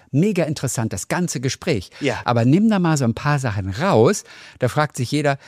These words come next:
Speaker 1: ja, sagen Sie mal, warum, warum sendet ihr denn den? Wenn der sich so aufführt,
Speaker 2: Hm.
Speaker 1: warum sendet der den?
Speaker 2: Hm.
Speaker 1: Das kannst du mit so Radiotext gar nicht rüberbringen, wie die Dynamik dieses Gesprächs verlaufen ist. Aber, ähm,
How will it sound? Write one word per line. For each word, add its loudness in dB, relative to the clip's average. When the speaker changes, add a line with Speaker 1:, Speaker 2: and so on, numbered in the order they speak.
Speaker 1:
ja, -2
sagen 2
Sie 2
mal, 2
warum, -2
warum -2
sendet -4
ihr -4
denn -6
den? -6
Wenn 0
der 0
sich -4
so -2
aufführt, 0
Speaker 2:
Hm. -4
Speaker 1:
warum 4
sendet -2
der -2
den? -4
Speaker 2:
Hm. 0
Speaker 1:
Das -4
kannst 0
du -4
mit 2
so -4
Radiotext -4
gar -4
nicht -6
rüberbringen, 2
wie 2
die 4
Dynamik 2
dieses 0
Gesprächs -4
verlaufen -4
ist. -8
Aber, 2
ähm, -2